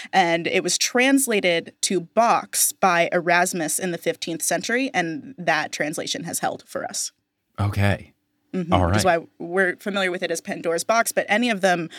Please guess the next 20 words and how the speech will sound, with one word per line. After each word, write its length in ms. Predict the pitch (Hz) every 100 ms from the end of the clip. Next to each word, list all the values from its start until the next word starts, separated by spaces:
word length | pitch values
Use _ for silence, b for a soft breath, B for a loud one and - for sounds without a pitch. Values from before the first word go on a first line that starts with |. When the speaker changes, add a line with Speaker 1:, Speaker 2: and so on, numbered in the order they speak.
| B -
Speaker 1:
are 160 | 165
acceptable. 680 | 135 - 160 - 165 160 233 B B B 226
And 380 | 196 202 196 190 -
Pandora 500 | 214 214 269 285 262
herself 840 | 233 208 - - 320 214 196 -
was 320 | 202 202 202 190
sometimes 560 | - 262 269 269 247
said 160 | 214 196
to 60 | 202
be 80 |
the 80 | 190
first 340 | 185 170 - -
woman. 500 | 170 185 220 262 277 -
Uh, 180 | 175
so 120 | - 185
when 100 | 175
I 60 |
said 240 | 185 202 185
earlier 360 | 185 175 190 190
that 180 | 180